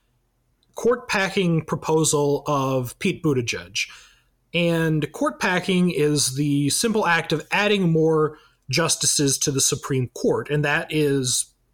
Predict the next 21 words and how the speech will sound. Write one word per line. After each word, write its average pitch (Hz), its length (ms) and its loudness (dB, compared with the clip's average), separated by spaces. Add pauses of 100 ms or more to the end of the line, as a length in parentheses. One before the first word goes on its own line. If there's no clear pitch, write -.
(300)
possible. 151 520 0
That's 147 260 0
accounted 156 340 0
for 156 200 0
in 143 60 0
the 143 60 0
Constitution. 143 960 0 (400)
We've 156 160 0
had 147 440 0 (300)
nine 156 320 2
justices 156 480 0
for 160 140 -2
a 143 80 2
long 143 320 2
time, 143 320 0
but 147 80 0
it 139 60 -2
hasn't 143 300 -2
always 131 360 0
been 123 260 -2
so. 147 440 0